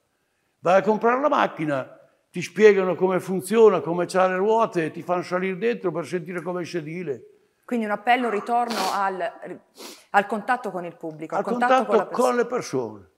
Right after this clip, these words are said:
Speaker 2: L'altro appello che vogliamo fare per i ragazzi che ci stanno seguendo, interessati a questo corso di formazione?
Speaker 1: Un appello che voglio fare ai ragazzi: il mestiere dell'idraulico è il mestiere più vecchio che c'è,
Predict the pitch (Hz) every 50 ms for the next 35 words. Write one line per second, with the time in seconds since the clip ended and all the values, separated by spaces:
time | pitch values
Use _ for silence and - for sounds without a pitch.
0 | _ - 208 226 220 247 233 233 269 262 262 254 254 226 226 233 233 233 233 233
1 | - 277 285 294 294 - 214 202 196 202 202 226 233 - 226 190 185 185 202 190
2 | - - 202 196 196 196 196 190 185 185 190 190 180 - - - - 208 190 220
3 | 247 262 294 294 285 294 269 214 - 185 175 175 - - 202 185 180 - 175 -
4 | 185 165 - 180 - 185 185 - - 175 170 - - 180 180 180 180 - - -
5 | 269 277 302 330 330 - _ _ _ _ _ - 165 160 165 160 160 196 196 196
6 | 185 170 - 165 160 160 156 - - 165 160 151 147 151 156 170 185 196 190 -
7 | - - 156 147 147 143 - - _ _ _ _ _ _ _ _ _ - 156 156
8 | 165 160 147 - 185 190 180 165 160 160 165 165 190 196 190 175 156 143 - 139
9 | 143 143 147 - - 143 147 151 156 143 - 185 175 156 - - 160 160 156 151
10 | 151 156 143 143 143 127 - 120 110 110